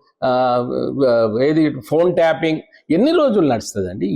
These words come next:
ఎవరు ఇప్పుడు నిన్న నీ కమిషన్ కూడా ఎవరిని దోషిగా నిర్దేశించింది? ఎవరు, ఎవరు దోషి అనేది? కేసీఆర్ దోషి, వీడు దొంగ,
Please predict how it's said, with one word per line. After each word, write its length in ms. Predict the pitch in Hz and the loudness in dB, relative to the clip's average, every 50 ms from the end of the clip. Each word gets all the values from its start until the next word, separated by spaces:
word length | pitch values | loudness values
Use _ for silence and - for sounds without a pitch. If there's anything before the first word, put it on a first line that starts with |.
| 120 123 | 0 0
ఎవరు 260 | 131 151 262 - 247 | 2 2 2 2 2
ఇప్పుడు 260 | 160 143 - 202 175 | 0 0 0 0 2
నిన్న 200 | 165 175 190 220 | 2 2 2 2
నీ 140 | 247 269 262 | 2 0 0
కమిషన్ 540 | - - 127 135 180 226 - 302 294 277 269 | -2 -2 0 0 0 0 0 0 0 2 2
కూడా 140 | 269 - | 2 2
ఎవరిని 420 | 262 226 165 156 170 240 285 320 330 | 2 2 2 2 2 2 2 2 2
దోషిగా 440 | 302 269 262 262 262 262 277 262 247 | 2 2 2 2 2 2 0 0 2
నిర్దేశించింది? 920 | 233 220 196 175 180 175 156 139 135 117 101 - - 110 95 101 95 - _ _ _ _ _ _ _ _ _ _ _ _ _ _ _ - | 2 0 0 0 0 0 0 0 -2 -6 -10 -10 -10 -8 -8 -8 -12 -14 _ _ _ _ _ _ _ _ _ _ _ _ _ _ _ -2
ఎవరు, 260 | 135 165 226 285 285 | 0 2 2 4 4
ఎవరు 260 | 220 165 156 220 277 | 2 2 2 2 2
దోషి 320 | 277 269 254 254 254 254 240 | 2 2 2 2 2 2 2
అనేది? 280 | 214 190 160 131 120 | 2 2 0 0 -2
కేసీఆర్ 640 | 110 - _ 143 175 247 - - 233 220 226 233 226 | -4 -6 _ 0 0 0 0 0 0 0 2 0 0
దోషి, 420 | 190 190 190 208 202 - 233 240 | 0 2 2 0 0 0 0 0
వీడు 140 | 233 202 165 | 2 0 0
దొంగ, 380 | 147 165 180 190 208 226 226 | 2 2 2 2 2 2 0